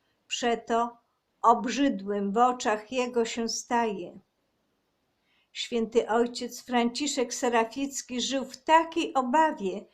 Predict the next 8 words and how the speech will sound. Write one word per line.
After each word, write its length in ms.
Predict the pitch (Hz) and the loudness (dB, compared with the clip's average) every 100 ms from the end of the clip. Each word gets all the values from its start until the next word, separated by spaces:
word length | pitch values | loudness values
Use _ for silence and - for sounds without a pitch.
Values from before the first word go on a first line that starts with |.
| _ _ _ - | _ _ _ 2
żeby 340 | 269 254 262 | 4 4 0
w 140 | - | -4
tę 300 | - 320 359 285 | 4 4 4 0
pychę 400 | 359 349 311 247 | 0 2 2 2
nie 220 | 233 285 320 | 2 2 0
wpaść, 680 | - 240 208 214 - - _ _ _ _ | 0 2 2 0 -10 -12 _ _ _ _
że 240 | 233 233 | 4 4
zwykł 480 | 220 208 269 277 | 4 -4 -4 -4